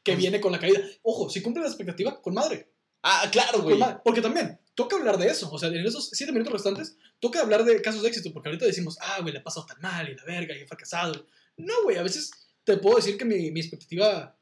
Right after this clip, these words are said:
Speaker 1: incluso ha
Speaker 2: Se ve
Speaker 1: superado.
Speaker 2: cumplido, claro,
Speaker 1: Sí,
Speaker 2: güey.
Speaker 1: claro, güey, ha, ha, ha, ha sido, este, en creces.
Speaker 2: Es el, es el clásico, "Vine buscando cobre y encontré oro".
Speaker 1: Exactamente, o sea, no todo está mal.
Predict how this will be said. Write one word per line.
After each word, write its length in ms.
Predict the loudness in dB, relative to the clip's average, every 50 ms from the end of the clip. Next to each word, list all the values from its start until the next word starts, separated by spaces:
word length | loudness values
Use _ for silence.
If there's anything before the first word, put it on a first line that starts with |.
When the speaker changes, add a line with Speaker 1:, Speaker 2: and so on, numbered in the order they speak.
| _ _ _ -12
Speaker 1:
incluso 320 | -8 -4 -2 -2 -2 -2 -2
ha 20 |
Speaker 2:
Se 80 | -2 -2 -2
ve 60 | 0
Speaker 1:
superado. 220 | 0 0 0 0 -2
Speaker 2:
cumplido, 280 | -4 -4 -6 -10 -10 -8
claro, 240 | -6 -6 -4 -2 -2
Speaker 1:
Sí, 60 | -2
Speaker 2:
güey. 80 | -2
Speaker 1:
claro, 340 | -2 -2 -2 -2 -2 -4 -2
güey, 180 | 0 0 0 0
ha, 100 | -2 -6 -10 -14 -10 -6
ha, 260 | -4 -4 -4 -6 -10 _ _ -20 -20 _ _ -6
ha, 200 | -4 -4 -4 -2
ha 80 | -4
sido, 340 | -4 -4 -2 2 4 4 4 2
este, 420 | 0 -4 -8 -8 -8 -6 -8 -8
en 80 | -10 -10
creces. 500 | -8 -8 -6 -6 -6 -8 -8 -8 -10 -6
Speaker 2:
Es 180 | -2 0 2 2
el, 140 | 2 0 -2 -2
es 160 | -4 -2 -2
el 140 | -2 -2 -2
clásico, 600 | 0 0 0 0 -2 -6 -6 0 0 0 0 0
"Vine 160 | -2 -4 -2 -2
buscando 420 | -4 -6 -6 -6 -4 -4 -6 -6
cobre 240 | -6 -6 -6 -6 -6
y 40 | -6
encontré 320 | -8 -10 -12 -12 -10 -8
oro". 180 | -6 -6 -8 -8
Speaker 1:
Exactamente, 840 | -10 -12 -14 -14 -12 -14 -14 -10 -8 -4 -4 -4 -4 -2 0 0 0
o 40 | 0
sea, 160 | -2 -4 -4
no 200 | -4 -4 -6 -6
todo 200 | -8 -10 -8 -8
está 220 | -8 -4 -6 -6
mal. 380 | -6 -6 -10 -10 -8 -10 -10